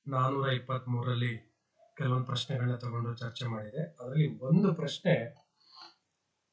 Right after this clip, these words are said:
ಆ, ನಿನ್ನೆ ಕೀ ಆನ್ಸರ್ ಹೇಳ್ಬೇಕಾದ್ರೆ ವ್ಯತ್ಯಾಸ ಆಗಿದೆ. ಆ ಪ್ರಶ್ನೆ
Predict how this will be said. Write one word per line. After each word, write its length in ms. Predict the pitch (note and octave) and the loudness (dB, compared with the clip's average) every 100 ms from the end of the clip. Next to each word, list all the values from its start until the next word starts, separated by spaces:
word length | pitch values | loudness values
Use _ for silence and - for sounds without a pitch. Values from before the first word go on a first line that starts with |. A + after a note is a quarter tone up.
| _ _ _ - | _ _ _ -18
ಆ, 100 | - - - | -16 -14 -6
ನಿನ್ನೆ 340 | C#3+ D#3 D3+ | 6 8 8
ಕೀ 180 | - D3+ | 6 6
ಆನ್ಸರ್ 260 | D3+ C#3 C3 | 6 6 2
ಹೇಳ್ಬೇಕಾದ್ರೆ 520 | C3 B2 B2 B2 D#3 - - - - | 0 0 -2 0 0 -2 -8 -20 -10
ವ್ಯತ್ಯಾಸ 480 | A#2+ A#2 B2+ A#2 A#2+ | -10 -4 -4 -4 -6
ಆಗಿದೆ. 360 | A2+ G#2 D#3 - _ - D#3 D#3+ - - - | -8 -6 -6 -6 _ -14 -10 -10 -14 -16 -6
ಆ 80 | B2+ | -6
ಪ್ರಶ್ನೆ 460 | - A#2+ - D#3+ | -6 -10 0 2